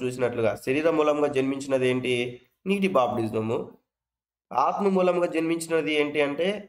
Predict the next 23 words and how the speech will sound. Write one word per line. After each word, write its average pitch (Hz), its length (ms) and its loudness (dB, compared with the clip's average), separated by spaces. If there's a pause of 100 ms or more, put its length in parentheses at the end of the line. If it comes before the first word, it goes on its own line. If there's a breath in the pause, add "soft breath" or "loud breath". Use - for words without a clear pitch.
(420)
ప్రభు 185 240 2
సన్నిధిలో 170 380 2
ఆత్మానుసారమైనటువంటి 170 960 2
జన్మ 151 260 0
ఏంటంటే 147 680 2
ప్రభు 143 280 -2
సన్నిధిలో 135 340 0
ఆత్మ 139 280 2
మూలంగా 143 440 2
అంటే 135 100 -2
పరిశుద్ధాత్మ 175 640 0
నింపుదల. 147 480 0 (1080)
కాబట్టి 180 380 2 (540 loud breath)
ఈ - 40 -12
యొక్క 131 200 -6
టాపిక్ 147 320 0
నేను 139 320 -4
సెకండ్ 143 360 -4
కమింగ్‌లో 131 600 -2
మరి 127 160 -4
కొంచెం 131 520 -6
లోతుగా 127 340 0
వివరిస్తానండి. 123 680 -4